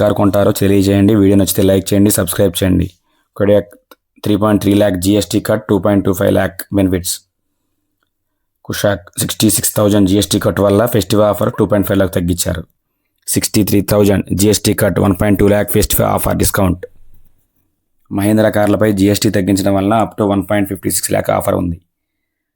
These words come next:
Bolero Neo జీ ఎస్ టీ తగ్గడం వల్ల లక్షా ఇరవై ఏడు వేల వరకు తగ్గింది. ఎక్స్యూవీ త్రీ ఎక్స్ ఓ లక్షా నలభై వేలు తగ్గింది.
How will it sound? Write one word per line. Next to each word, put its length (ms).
Bolero 340
Neo 200
జీ 140
ఎస్ 120
టీ 140
తగ్గడం 300
వల్ల 140
లక్షా 300
ఇరవై 280
ఏడు 200
వేల 180
వరకు 220
తగ్గింది. 360
ఎక్స్యూవీ 360
త్రీ 200
ఎక్స్ 160
ఓ 20
లక్షా 320
నలభై 260
వేలు 220
తగ్గింది. 360